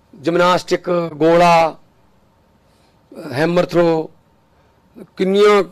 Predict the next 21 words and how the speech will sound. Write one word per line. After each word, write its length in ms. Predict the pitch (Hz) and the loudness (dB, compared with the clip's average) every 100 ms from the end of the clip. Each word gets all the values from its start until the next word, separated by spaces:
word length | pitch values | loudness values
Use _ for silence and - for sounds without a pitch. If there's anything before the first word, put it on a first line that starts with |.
| - _ | -14 _
ਖੇਡਾਂ 240 | 160 170 | -6 -2
ਹੁੰਦੀਆਂ 320 | 175 156 160 | -2 -4 -6
ਸੀ 80 | 143 | -8
ਜਿਹੜੀਆਂ 320 | 147 165 165 | -10 -10 -10
ਸਕੂਲਾਂ 480 | 151 - - 160 175 | -12 -20 -16 -2 -2
'ਚ 40 | 147 | -2
ਸਾਨੂੰ 300 | 151 151 - _ _ _ _ _ _ _ _ _ _ 135 | -6 -6 -10 _ _ _ _ _ _ _ _ _ _ -10
ਲੰਬੀ 420 | 151 156 160 151 - | -8 -4 -6 -8 -10
ਵਿਸਲ 300 | 127 143 151 | -6 -4 -4
ਮਾਰ 200 | 147 139 | -4 -4
ਕੇ 120 | 143 | -6
ਪੀ 180 | - 143 | -6 -8
ਟੀ 140 | 147 | -6
ਮਾਸਟਰ 320 | 143 139 - | -8 -8 -12
ਤੇ 160 | 131 131 | -12 -12
ਟੀ 180 | 127 120 | -12 -14
ਪੀ 140 | 127 | -12
ਮਾਸਟਰ 380 | 127 123 - 117 _ _ _ _ _ _ _ _ | -12 -12 -18 -20 _ _ _ _ _ _ _ _
ਕਰਾਉਂਦੇ 300 | - 123 127 | -4 -2 -2
ਹੁੰਦੇ 200 | 131 120 | -6 -10
ਸੀ। 160 | 117 | -14